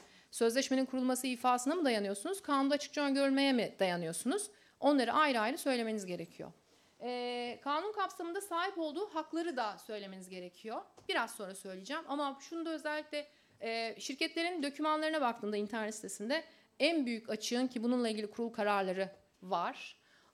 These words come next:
Aydınlat ki tebliğde de belirtiliyor. Aydınlatmayla açık rızanın ayrı ayrı verilmesi gerekiyor. Halbuki aydınlatma metinlerinin tamamının içerisinde bu aydınlatma metnini okumakla sen açık rızanda vermiş kabul edilirsin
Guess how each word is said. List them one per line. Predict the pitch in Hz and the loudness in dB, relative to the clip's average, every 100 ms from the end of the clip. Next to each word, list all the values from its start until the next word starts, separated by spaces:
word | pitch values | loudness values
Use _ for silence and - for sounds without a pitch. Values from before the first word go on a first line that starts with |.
| _ | _
Aydınlat | 208 247 247 311 302 302 294 | 2 2 2 0 2 2 0
ki | - - | -8 -2
tebliğde | 233 202 226 214 202 | -2 0 -2 -2 -2
de | 175 165 _ _ _ | -4 -8 _ _ _
belirtiliyor. | 147 160 165 180 190 302 - _ _ - - | -4 -4 -8 -8 -6 -6 -8 _ _ -8 2
Aydınlatmayla | 233 277 320 339 339 339 370 349 277 - - _ _ - | 4 6 4 2 2 2 4 4 4 -2 -10 _ _ -6
açık | 233 392 311 | -2 -2 -2
rızanın | 233 226 220 254 330 - _ - | -2 2 2 2 -2 -8 _ 0
ayrı | 240 254 269 320 - - | 4 4 2 0 -2 0
ayrı | 214 214 214 226 214 175 - _ _ _ _ | 2 2 2 2 2 -2 -12 _ _ _ _
verilmesi | 196 170 160 156 | -2 -2 -8 -10
gerekiyor. | 175 151 156 - 156 - _ - - | -12 -12 -14 -16 -18 -20 _ -20 -4
Halbuki | - 294 302 | 4 4 6
aydınlatma | 254 254 302 311 349 | 4 4 4 2 0
metinlerinin | 285 254 233 202 | -2 0 0 0
tamamının | 208 294 277 240 | 2 4 4 4
içerisinde | 240 285 220 180 202 311 - - _ | 0 -4 -4 -4 0 0 -2 -18 _
bu | 330 | 2
aydınlatma | 320 302 294 294 302 | 4 2 0 0 -2
metnini | 294 294 277 | -2 -2 -2
okumakla | 285 285 339 339 240 | -2 -4 -6 -6 -8
sen | 233 302 | -4 -4
açık | 277 277 269 | -4 -6 -10
rızanda | 247 254 262 | -6 -4 -4
vermiş | 269 262 277 | -4 -4 -6
kabul | - 262 | -8 -8
edilirsin | 247 233 277 - 214 202 | -8 -6 -8 -2 -2 -2